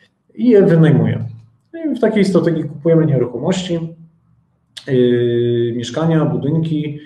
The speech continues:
remontujemy je i wykańczamy pod klucz, następnie wynajmujemy i wypłacamy regularną dywidendę. Czasem może to być, to mogą być odsetki. Tutaj ktoś wspominał, że, że jest inwestorem z ulicy Efi Stolica.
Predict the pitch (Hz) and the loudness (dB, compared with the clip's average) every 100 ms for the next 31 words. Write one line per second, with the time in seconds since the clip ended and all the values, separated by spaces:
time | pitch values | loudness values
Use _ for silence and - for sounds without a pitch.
0 | - - - 196 190 185 190 165 165 151 | -20 -20 -2 2 4 6 6 6 4 2
1 | 151 160 147 143 143 143 139 147 135 139 | 0 -2 0 2 2 -2 -2 -4 -2 0
2 | 127 127 - 233 311 - - - 370 269 | -2 -4 -6 -6 -6 -10 -16 -6 -4 0
3 | 240 208 185 180 165 160 175 175 180 156 | 2 2 4 4 4 2 2 0 -2 -6
4 | 160 156 143 151 139 147 143 139 131 139 | -8 -8 -10 -8 -8 -4 -2 -2 0 -2
5 | 135 120 113 107 143 190 190 190 190 190 | -2 -4 -8 -6 -4 0 0 0 -4 -12
6 | _ _ _ _ 180 185 190 165 156 156 | _ _ _ _ -4 2 4 4 2 -2
7 | 143 139 147 147 139 143 139 135 131 131 | -4 -4 -4 -6 -6 -6 -6 -4 -6 -8
8 | - 147 123 - 139 185 190 - - - | -8 -6 -6 -6 -4 -2 -2 -6 -16 -18
9 | 139 135 - 139 - - - 143 139 139 | -6 -4 -4 -8 -8 -14 -16 -4 0 0
10 | 131 131 131 131 127 135 127 139 135 - | 0 -2 -2 -2 -2 -2 -4 -6 -12 -8
11 | 127 123 127 127 131 123 131 123 123 123 | -8 -6 -8 -8 -6 -6 -6 -8 -8 -12
12 | 120 123 117 160 160 | -12 -12 -4 -2 -2